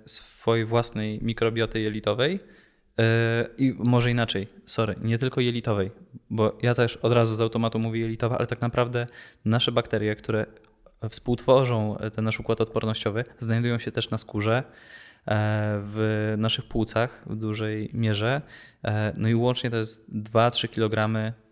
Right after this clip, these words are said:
różnych bakterii. Więc jeśli my cały czas, e, dbamy przesadnie, żeby wszystko było super sterylne, no to jakby nie mamy zupełnie kontaktu z tymi patogenami, który jest potrzebny, ten kontakt, do tego, żeby tą odporność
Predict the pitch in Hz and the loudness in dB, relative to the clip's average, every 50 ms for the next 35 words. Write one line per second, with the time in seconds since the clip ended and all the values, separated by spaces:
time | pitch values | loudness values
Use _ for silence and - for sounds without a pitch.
0 | _ - 117 110 107 107 113 107 98 101 101 - - 104 98 98 95 - - _ | _ -4 0 0 0 0 0 0 0 -2 -2 -2 -2 -2 -2 -2 -6 -10 -12 _
1 | _ - - - - - _ - 117 113 117 - - 113 113 113 - - 110 113 | _ -20 -20 -20 -20 -18 _ 0 0 0 0 0 -2 0 0 0 0 -2 -2 0
2 | 123 127 123 120 - - 131 131 139 135 - 120 113 120 123 - - - - _ | 2 0 0 -2 0 0 2 2 2 2 2 2 2 4 2 0 -2 -4 -8 _
3 | _ _ _ _ - - 110 110 110 110 110 104 107 107 107 120 131 131 120 113 | _ _ _ _ -6 -4 -2 -2 -2 -2 -2 -2 -2 0 2 2 2 4 2 0
4 | 113 - - - - - - - 120 - - 117 117 110 107 110 107 - - _ | -2 -2 -6 -12 -20 -12 -12 -10 -6 0 2 2 2 2 0 -4 -6 -8 -12 _
5 | _ _ - 107 107 113 107 110 104 - - - 131 - - 127 120 117 110 - | _ _ -8 -6 -4 -2 -4 -4 -4 -6 -8 -8 -8 -6 -4 -2 0 0 0 -2
6 | 127 - - 120 - - - 123 113 117 107 107 117 135 160 175 - - - 113 | -4 -4 -4 -4 -4 -2 -2 0 0 2 0 0 0 0 -2 -2 -4 -6 -4 -4
7 | 120 - 127 123 117 120 120 123 120 120 127 135 139 135 123 113 117 117 - 139 | 0 2 2 0 2 0 0 0 0 0 0 0 0 0 -2 -4 -4 -4 -2 0
8 | 139 139 120 - 117 113 113 - 113 - - - 117 127 139 135 139 - - 120 | 0 0 0 0 -2 -2 0 0 -2 -2 -2 -4 -2 -2 -2 -4 -6 -6 -4 -4
9 | 113 110 - 110 - 123 113 117 113 113 110 110 135 160 170 170 - - - - | -4 -2 -4 -2 -2 -2 -2 0 -2 0 0 0 0 -2 -2 -4 -8 -16 -20 -20
10 | _ _ _ _ _ _ _ _ - - - 123 120 120 120 113 - - - _ | _ _ _ _ _ _ _ _ -16 -8 -4 -2 0 0 0 0 -2 -8 -12 _
11 | _ _ _ - 110 - - - 170 160 120 107 110 117 - 110 107 - 107 101 | _ _ _ -6 -6 -2 4 4 4 4 4 0 0 -2 -2 -6 -4 -4 -4 -2
12 | - 127 143 147 131 113 110 - 117 120 117 113 117 - 117 117 113 113 - - | 0 0 0 0 -2 -6 -6 -2 0 0 0 0 0 -2 -2 -2 -2 -4 0 -2
13 | 117 110 110 110 107 110 - - - | 0 0 0 -4 -4 -6 -10 -12 -18